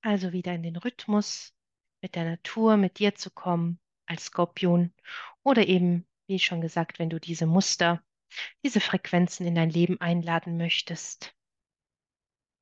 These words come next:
um in deine Kraft zu kommen.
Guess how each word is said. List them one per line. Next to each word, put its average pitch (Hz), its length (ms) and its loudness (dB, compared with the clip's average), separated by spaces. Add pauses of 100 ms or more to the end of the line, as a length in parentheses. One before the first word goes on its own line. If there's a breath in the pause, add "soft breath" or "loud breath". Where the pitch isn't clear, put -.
(1300)
um 262 140 -2
in 208 100 0
deine 170 220 -2
Kraft - 500 -4
zu - 140 -12
kommen. 156 480 -10